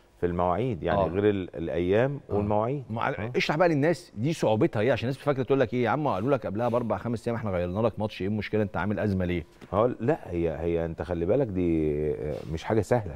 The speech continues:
Speaker 2: أيوة، ساعد
Speaker 1: ليه
Speaker 2: لنا
Speaker 1: بقى مش حاجة
Speaker 2: بالتفصيل.
Speaker 1: سهلة؟ لأن أولًا أنت تغيير اليوم ده بيفرق
Speaker 2: آه.
Speaker 1: معاك على الماتش اللي بعده،
Speaker 2: صحيح.
Speaker 1: دي رقم واحد.
Speaker 2: صحيح.
Speaker 1: رقم اتنين بيفرق معاك في الحجوزات بتاعتك.
Speaker 2: مهم.
Speaker 1: رقم تلاتة بيفرق معاك في الأحمال اللي أنت بتشتغل بيها،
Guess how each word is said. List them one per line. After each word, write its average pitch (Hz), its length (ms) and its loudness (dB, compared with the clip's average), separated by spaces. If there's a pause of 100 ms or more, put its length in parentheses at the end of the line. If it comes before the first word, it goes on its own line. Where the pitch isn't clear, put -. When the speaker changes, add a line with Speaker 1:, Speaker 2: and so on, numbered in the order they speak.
Speaker 2:
أيوة، 85 340 -2
ساعد 87 260 -2
Speaker 1:
ليه 98 180 6
Speaker 2:
لنا 131 80 8
Speaker 1:
بقى 113 140 2
مش 107 100 -4
حاجة 110 120 2
Speaker 2:
بالتفصيل. 110 300 4
Speaker 1:
سهلة؟ 104 140 4
لأن 87 320 -4
أولًا 107 360 2
أنت 113 160 -2
تغيير 101 380 0
اليوم 110 380 2
ده 113 120 2 (180)
بيفرق 92 340 0
Speaker 2:
آه. 87 40 -6
Speaker 1:
معاك 90 280 -2
على 92 180 4
الماتش 98 300 -2
اللي 87 140 0
بعده، 98 380 0
Speaker 2:
صحيح. - 240 -10
Speaker 1:
دي 90 60 4
رقم 85 260 0
واحد. 95 220 -2 (120)
Speaker 2:
صحيح. 80 340 -10
Speaker 1:
رقم 117 220 2
اتنين 101 380 -4
بيفرق 95 400 -2
معاك 92 320 -2
في 95 180 -6
الحجوزات 92 460 0
بتاعتك. 98 420 -2 (180)
Speaker 2:
مهم. 80 400 -4
Speaker 1:
رقم 117 300 2
تلاتة 101 460 0 (120)
بيفرق 104 300 -2
معاك 87 260 -6
في 101 100 -4
الأحمال 110 500 0
اللي 98 140 2
أنت 104 140 -2
بتشتغل 95 340 0
بيها، 95 300 0